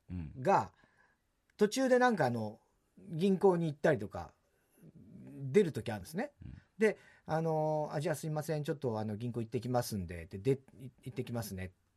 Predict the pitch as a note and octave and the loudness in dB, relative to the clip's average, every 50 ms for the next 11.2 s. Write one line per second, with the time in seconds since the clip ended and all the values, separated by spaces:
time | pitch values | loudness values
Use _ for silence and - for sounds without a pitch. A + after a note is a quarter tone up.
0 | - - A2 G#2 - G#2 G2+ A2 D#3+ E3 C#3 D3 B2+ A2+ - C#3+ C#3 C#3+ C#3+ C3+ | -10 -10 -8 -8 -8 -10 -8 -8 -6 -6 -4 -4 -4 -4 -4 -6 -4 -4 -6 -6
1 | C3 - D3 C#3 C#3 C3+ - - D3+ D#3+ D#3+ - E3 E3 E3 E3 - - D#3+ E3 | -6 -6 -6 -6 -6 -6 -4 -4 -4 -4 -4 -4 -4 -4 -6 -4 -2 0 0 0
2 | F3 E3+ E3 - A#2+ - - A2 F#2+ - - _ - G#2 G2+ F#2+ - G#2 - A2 | 0 -2 -4 -6 -12 -8 -6 -8 -8 -8 -12 _ -10 -10 -10 -8 -10 -8 -6 -4
3 | A2+ A2+ B2 C3 - - - A2 G#2+ - E3+ D3+ G#2 - G2 G#2 G#2 B2 A2+ - | -2 -2 -2 -2 -4 -4 -6 -4 0 2 0 0 0 -4 -10 -6 -4 -4 -2 -2
4 | G#2 - A#2+ G#2 G2+ F2+ E2 - - - - F2 F2+ F2 E2 D#2 D2+ C#2+ C#2+ D2+ | -4 -4 -6 -6 -6 -8 -10 -12 -12 -8 -6 -4 -4 -4 -4 -6 -6 -8 -8 -12
5 | - - - C4 C4+ A#3 C4 C4 C4+ B3+ B3 A3+ - - C#4+ C#4 A#3+ - F#3 C#3+ | -8 0 2 2 4 6 6 6 8 6 6 4 4 2 2 2 4 4 4 4
6 | C3+ E3 E3+ D3+ A#2+ A2 B2 D#3 D3+ A#2 G#2 - - - F3 D#3 D3 C#3+ - C3 | 6 6 4 4 4 2 0 0 0 0 0 -4 -2 0 0 0 0 0 -2 -2
7 | A#2 A2 - C3+ A2+ A#2+ A#2+ A2+ - - E3 C3+ F#2+ - E2 D#2+ C#3 - G3 F#3+ | -2 -2 -2 -2 -2 -2 -4 -2 2 2 2 2 2 0 -6 -4 2 4 4 4
8 | - - A#2+ A#2 A2 G#2+ A#2+ D3 E3 C3+ G2+ - - - - - _ - E3 E3+ | 4 0 -2 -2 -4 -4 -2 0 0 -2 -2 -4 -10 -20 -20 -16 _ -6 -6 -2
9 | D3 F3+ F#3 F#3+ D#3+ F3+ G3 E3+ E3 - F3 E3 F3 G3 G3+ D#3+ - - - D3+ | 2 2 2 4 6 4 4 4 2 -2 -4 -2 2 2 2 2 2 -2 -10 -8
10 | - E3+ E3+ - A3 A3 G#3+ G#3+ G#3+ G#3 A3 A3+ A#3 A3+ B3 B3 - B3 A#3+ B3 | -6 -4 -2 0 0 0 2 0 2 2 2 2 4 4 4 4 4 4 4 4
11 | B3 A#3 G#3 | 4 2 0